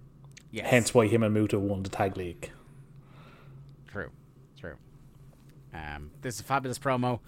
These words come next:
Speaker 1: And then we get immediate follow-up after the break. Tanay's in the ring, introducing the hottest superstar in wrestling today, Goldberg.
Speaker 2: Oh, fucking
Speaker 1: He
Speaker 2: what,
Speaker 1: asked for
Speaker 2: what, what a pop.
Speaker 1: What a pop.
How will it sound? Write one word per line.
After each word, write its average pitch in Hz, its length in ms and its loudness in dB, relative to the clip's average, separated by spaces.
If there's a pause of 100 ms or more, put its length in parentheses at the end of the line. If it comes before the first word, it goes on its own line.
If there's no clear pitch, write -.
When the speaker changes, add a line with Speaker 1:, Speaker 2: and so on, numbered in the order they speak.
(380)
Speaker 1:
And 123 100 -2
then 135 80 0
we 143 60 0
get 131 140 0
immediate 143 340 0
follow-up 139 400 2
after 113 240 -2
the 123 80 -2
break. 131 260 2
Tanay's 117 300 -2
in 120 80 -4
the 120 60 -2
ring, 123 280 2
introducing 117 540 0
the 104 80 -4
hottest 135 500 2
superstar 117 480 0
in 101 100 -2
wrestling 104 380 -2
today, 95 340 -2 (140)
Goldberg. 95 580 0 (220)
Speaker 2:
Oh, - 180 0
fucking - 460 6
Speaker 1:
He 117 60 6
Speaker 2:
what, 120 100 10
Speaker 1:
asked 120 200 4
for 120 180 4
Speaker 2:
what, 127 220 10
what 151 140 12
a 139 60 12
pop. - 360 4 (1080)
Speaker 1:
What 120 340 6
a 101 60 2
pop. 82 400 -2